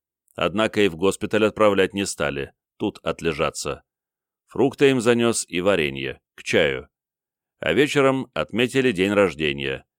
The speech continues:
Я выдал повару несколько вкусняшек, которых тут не найти, так что стол был богатый. Водки не дал, но бутыль пятилитрового красного терпкого вина выдал,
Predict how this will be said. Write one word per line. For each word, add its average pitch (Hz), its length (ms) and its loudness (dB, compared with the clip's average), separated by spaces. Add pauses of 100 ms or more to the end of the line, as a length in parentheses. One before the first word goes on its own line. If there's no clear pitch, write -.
(260)
Я 98 180 2
выдал 107 300 4
повару 107 360 2
несколько 98 480 -2
вкусняшек, 98 600 -4
которых 87 420 -2
тут - 240 -8
не 90 140 -4
найти, 87 460 -4 (400)
так 120 200 0
что 135 180 2
стол 104 260 2
был 90 200 0
богатый. 78 680 -2 (500)
Водки 104 400 0
не 87 240 2
дал, 98 320 0 (120)
но 95 200 -4
бутыль 123 320 0
пятилитрового 104 760 2
красного 87 480 0
терпкого 85 480 -2
вина 78 320 -2
выдал, 73 480 -4